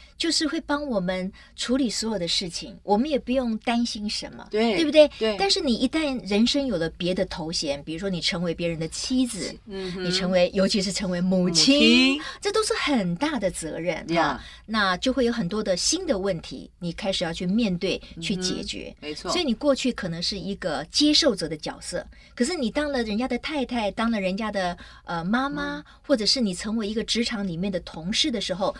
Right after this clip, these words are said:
Speaker 1: 你可能就要学习怎么样去付出，
Speaker 2: 没错。
Speaker 1: 去给予，
Speaker 2: 嗯哼。
Speaker 1: 去配合别人，
Speaker 2: 对，
Speaker 1: 对不对？
Speaker 2: 对，对。
Speaker 1: 那，嗯，阿丹，你介不介意我这样问你？
Speaker 2: 嗯。
Speaker 1: 那你在婚姻的那段时间里面，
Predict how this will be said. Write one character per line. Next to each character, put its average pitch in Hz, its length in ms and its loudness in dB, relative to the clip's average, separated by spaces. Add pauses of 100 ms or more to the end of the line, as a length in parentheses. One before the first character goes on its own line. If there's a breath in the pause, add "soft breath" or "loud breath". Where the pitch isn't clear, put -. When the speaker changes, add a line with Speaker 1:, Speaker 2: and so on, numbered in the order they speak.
(200 loud breath)
Speaker 1:
你 339 100 -6
可 311 140 0
能 233 100 4
就 294 80 0
要 285 60 0
学 233 240 0
习 214 260 -2 (180 loud breath)
怎 - 160 0
么 226 80 6
样 320 120 -4
去 302 100 -6
付 311 260 -6
出， 277 460 -2
Speaker 2:
没 226 180 0
错。 302 160 0
Speaker 1:
去 262 140 0
给 226 160 6
予， 262 480 2
Speaker 2:
嗯 214 220 0
哼。 - 20 2
Speaker 1:
去 220 160 2
配 330 240 0
合 180 140 -4
别 147 240 -6
人， 147 120 -10
Speaker 2:
对， 196 200 6
Speaker 1:
对 175 100 2
不 156 80 -4
对？ - 160 -2
Speaker 2:
对， 175 280 -4
对。 - 220 -10 (160)
Speaker 1:
那， 359 220 -2 (400 soft breath)
嗯， 190 600 0
阿 285 120 -8
丹， 302 260 -4
你 220 80 -2
介 330 200 -4
不 269 80 -8
介 247 180 -2
意 233 60 0
我 170 120 -6
这 160 80 -6
样 170 160 -6
问 185 240 -4
你？ 214 120 -14
Speaker 2:
嗯。 269 220 -8
Speaker 1:
那 370 120 0
你 240 180 0
在 262 220 2
婚 349 260 -8
姻 339 200 -10
的 240 100 -6
那 233 160 0
段 196 180 -4
时 - 160 -2
间 185 280 -6
里 135 120 -8
面， 160 300 -10